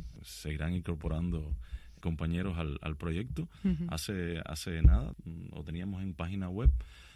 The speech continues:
Speaker 1: eh, la publicación de, de un contrato indefinido para enfermería, que ya, ya lo hemos cubierto.
Speaker 2: Ujú.
Speaker 1: No sé, claro, eh, para nosotros es importante también, eh,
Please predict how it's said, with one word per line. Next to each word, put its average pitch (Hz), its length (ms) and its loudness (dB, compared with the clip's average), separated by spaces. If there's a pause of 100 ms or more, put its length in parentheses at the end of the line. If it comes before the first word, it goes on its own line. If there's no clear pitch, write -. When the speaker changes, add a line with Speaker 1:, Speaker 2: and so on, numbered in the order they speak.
Speaker 1:
eh, 80 200 -2
la 80 140 0
publicación 85 720 -2
de, 87 300 0
de 80 100 0
un 92 100 0
contrato 95 480 -2
indefinido 95 540 -2
para 87 180 -6
enfermería, 87 640 -6
que - 160 -8
ya, 73 200 -4
ya 76 160 -2
lo 78 100 -2
hemos 78 160 -2
cubierto. 90 420 0 (340)
Speaker 2:
Ujú. 175 240 2
Speaker 1:
No - 120 -4
sé, - 220 -4
claro, - 260 -10 (260)
eh, - 100 8
para 82 140 -4
nosotros 90 480 -4
es 90 60 0
importante 98 720 -2
también, 104 680 -8
eh, 80 300 -8